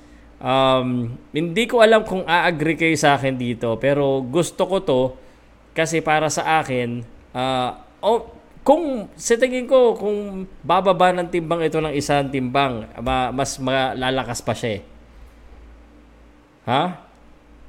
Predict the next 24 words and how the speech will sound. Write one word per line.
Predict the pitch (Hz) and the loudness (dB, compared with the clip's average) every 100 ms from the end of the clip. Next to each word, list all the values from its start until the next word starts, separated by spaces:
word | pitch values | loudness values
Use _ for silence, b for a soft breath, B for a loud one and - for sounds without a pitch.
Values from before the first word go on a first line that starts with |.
| - - b b b b - - | -20 -20 b b b b -20 -18
Sa | - 165 | -2 2
tingin | 202 202 | 2 2
ko, | 196 | 2
lalakas | 185 165 165 156 143 - | 4 6 4 0 -4 -2
pa | |
siya | 127 117 101 | -2 0 -2
kung | - 151 147 | -2 -6 -2
bababa | 143 147 147 139 | 2 2 2 2
siya | 135 135 | 2 0
ng | 127 120 | -4 -4
isang | 113 113 | -4 -4
timbang. | 107 101 95 92 90 - - | -4 -6 -4 -4 -6 -14 -20
Sa | - - | -8 -4
tingin | 143 156 156 | -2 -2 -2
ko | 143 | 0
lang, | 143 110 | 2 0
ha, | 104 104 B B B | -4 -6 B B B
ang | - 147 147 | -6 -6 2
current | 190 208 202 | 4 6 4
na | 175 | 2
nilalabanan | 175 165 160 160 147 143 147 147 | 2 4 4 4 4 4 4 2
niya, | 156 | 0
one | 131 131 135 120 | 0 0 -2 -6
twenty-five | 127 127 131 123 127 120 117 113 110 110 104 101 - - 147 277 104 | -6 -4 -4 -6 -6 -4 -4 -4 -4 -4 -6 -10 -10 -4 -4 -4 -6